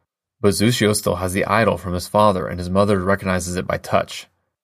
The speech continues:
She embraces her son, who has to inform her that his father and sister are dead, but at least they found each other. And that's the end. I do like to include movies like this on the list.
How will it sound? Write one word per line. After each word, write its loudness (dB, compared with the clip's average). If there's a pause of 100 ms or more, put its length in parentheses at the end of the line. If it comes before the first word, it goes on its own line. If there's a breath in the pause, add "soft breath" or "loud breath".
(160)
She -4
embraces 0
her -4
son, 4
who -6
has -4
to -8
inform 2
her 2
that 0
his -6
father 0
and -4
sister -4
are 0
dead, 2 (360)
but 2
at -2
least -2
they 2
found 0
each -4
other. -2 (600)
And 0
that's 0
the 0
end. -2 (1000)
I 0
do 2
like 4
to 0
include 2
movies 2
like 2
this 0
on 0
the -6
list. -2